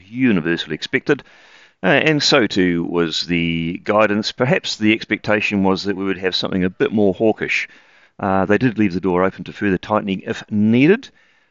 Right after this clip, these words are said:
um, but they said they're gonna take into account the cumulative tightening of monetary policy and the lags with which policy takes effect. And Fed Chair Powell,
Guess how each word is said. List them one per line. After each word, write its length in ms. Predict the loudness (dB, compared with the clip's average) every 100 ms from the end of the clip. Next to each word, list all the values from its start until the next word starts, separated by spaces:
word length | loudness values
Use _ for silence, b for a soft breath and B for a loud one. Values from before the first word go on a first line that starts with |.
| _
um, 720 | -10 -4 -2 -2 -2 -2 -4
but 100 | -4
they 80 | -2
said 180 | 0 0
they're 60 | 0
gonna 180 | -2
take 240 | -2 -4 -4
into 140 | -8
account 240 | -8 -8 -8
the 60 |
cumulative 600 | -8 -4 0 0 -2 -6 -8
tightening 440 | -6 -6 -6 -6
of 80 | -4
monetary 340 | -4 -4 -10
policy 600 | -4 -2 -2 -4 -6 -4
and 140 | -4 -4
the 80 | -2
lags 580 | 0 0 0 -4 -12
with 320 | -10 -10 -10 -8
which 380 | -10 -6 -6
policy 400 | -6 -8 -6 -6
takes 400 | -8 -6 -6 -6
effect. 640 | -8 -12 -8 -4 -4 -6 -18 b b b b b b b
And 580 | -2 0 2 2 0 0
Fed 180 | 0 2
Chair 180 | -2
Powell, 340 | 0 0 0